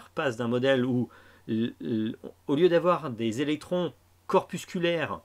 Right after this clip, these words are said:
bloqués sur une orbite, on a une couverture électronique en trois D. J'ai une copie qui, en plus, me dit qu'effectivement, les maximums de présence de ces orbitales atomiques correspondent aux rayons de l'atome de Bohr. Donc ça, c'est très bien, ça fait le passerelle,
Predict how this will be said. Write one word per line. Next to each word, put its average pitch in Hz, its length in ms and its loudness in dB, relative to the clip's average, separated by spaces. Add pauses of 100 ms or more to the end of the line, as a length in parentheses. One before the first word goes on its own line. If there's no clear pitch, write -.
(100)
bloqués 156 340 -2
sur 123 160 -10
une 113 100 -6
orbite, 147 380 -4 (200)
on 143 180 -2
a 190 160 0
une 143 140 0
couverture - 360 -4
électronique 139 560 -2
en 147 160 -4
trois 180 320 0
D. 147 180 0 (640)
J'ai 135 280 -4
une 226 180 6
copie 226 320 -2
qui, 156 140 -6
en 131 100 0
plus, 240 300 -4
me 135 100 2
dit 220 240 -2
qu'effectivement, 196 540 -8
les 127 160 0
maximums 226 840 0 (300)
de 135 140 2
présence 151 640 -4
de 113 120 -6
ces 107 220 -8
orbitales 104 360 -2
atomiques 190 360 -4
correspondent 214 600 -2
aux 135 60 -8
rayons 143 320 -2
de 127 60 -2
l'atome 123 300 -2
de 110 40 0
Bohr. 92 220 -8 (680)
Donc 107 100 -10
ça, 131 100 -6
c'est 117 140 -8
très 110 180 -6
bien, 175 220 0
ça 135 140 -4
fait 120 120 -6
le 101 60 -8
passerelle, - 380 -10